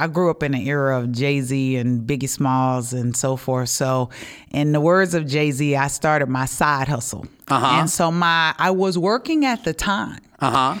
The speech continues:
Speaker 1: in the industry, but people would come to me and really wanted strategic plans and things of that sort around marketing projects that they were doing. And an attorney said, "Hey, you really need to set yourself up as an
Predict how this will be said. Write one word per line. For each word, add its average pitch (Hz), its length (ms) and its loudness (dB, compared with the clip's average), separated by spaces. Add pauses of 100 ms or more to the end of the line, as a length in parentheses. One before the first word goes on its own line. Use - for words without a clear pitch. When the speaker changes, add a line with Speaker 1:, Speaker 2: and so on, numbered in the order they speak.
(140)
Speaker 1:
in 165 140 0
the 220 140 4
industry, 208 500 0
but 202 340 -2
people 302 340 0
would 349 200 -4
come 240 300 2
to - 160 -4
me 156 400 0 (320)
and 180 160 0
really 226 200 4
wanted 196 260 2
strategic - 540 -4
plans 165 560 0
and 135 140 -4
things 185 280 -2
of 156 120 -4
that 151 180 2
sort 156 340 0
around 147 280 0
marketing 156 420 0
projects 143 480 -4
that 123 180 -8
they 135 140 -2
were 117 160 -4
doing. 151 420 0 (520)
And 175 120 0
an 170 80 2
attorney 180 420 0
said, 156 240 -2
"Hey, 170 140 0
you 170 260 0
really 247 180 0
need 185 160 0
to 147 120 -2
set - 460 -4
yourself 147 420 -2
up 139 160 -2
as 131 160 -4
an 127 120 -4